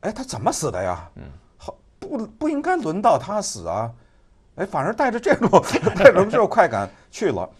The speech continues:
Speaker 1: 那顺便也说一下呢，这个适用于其，呃，其他的文学领域，比如说，大家谁还在意《红楼梦》剧透啊？
Speaker 2: 嗯。
Speaker 1: 对吧？谁还说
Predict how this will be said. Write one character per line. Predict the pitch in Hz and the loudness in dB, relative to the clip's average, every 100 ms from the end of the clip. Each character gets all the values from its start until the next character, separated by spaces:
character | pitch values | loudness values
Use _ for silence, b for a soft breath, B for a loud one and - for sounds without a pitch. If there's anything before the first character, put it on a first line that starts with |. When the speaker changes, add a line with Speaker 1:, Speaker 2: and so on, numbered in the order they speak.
| b b _ | b b _
Speaker 1:
那 | 131 139 - - | -4 -4 -4 -12
顺 | - - 262 | -18 -2 -2
便 | 170 127 | 0 -2
也 | 104 | -2
说 | 151 156 | -2 0
一 | |
下 | 143 | -2
呢， | 98 82 - _ _ _ _ _ _ _ _ _ | -4 -8 -14 _ _ _ _ _ _ _ _ _
这 | 202 151 | 0 2
个 | 101 101 98 b b b _ _ | 0 -2 -4 b b b _ _
适 | - - - 175 | -20 -16 -10 -6
用 | 131 104 | -6 -6
于 | 107 120 | -8 -8
其， | - - 104 | -14 -18 -14
呃， | 104 - _ | -14 -16 _
其 | - 131 | -14 -8
他 | 160 | -6
的 | 175 107 92 | -4 -4 -6
文 | 82 107 | -10 -12
学 | 107 | -10
领 | 92 73 | -10 -12
域， | 73 85 _ _ _ _ _ _ - | -14 -18 _ _ _ _ _ _ -8
比 | 185 | -6
如 | 180 | -6
说， | 160 202 208 - _ _ _ _ _ _ _ _ _ | -4 -6 -6 -14 _ _ _ _ _ _ _ _ _
大 | - 202 | -4 -2
家 | 196 202 196 | 0 -2 -2
谁 | - 151 | -4 -8
还 | 208 202 | -8 -8
在 | 226 190 | -6 -6
意 | 156 127 | -6 -8
《红 | 110 135 | -8 -8
楼 | 165 | -8
梦》 | 170 113 | -8 -10
剧 | - 117 | -12 -12
透 | 117 80 | -10 -12
啊？ | 67 _ _ _ _ _ _ _ - | -14 _ _ _ _ _ _ _ -20
Speaker 2:
嗯。 | - - | -20 -12
Speaker 1:
对 | - 135 | -4 -4
吧？ | |
谁 | 123 180 | -2 -2
还 | 202 | -2
说 | 180 175 | -2 -6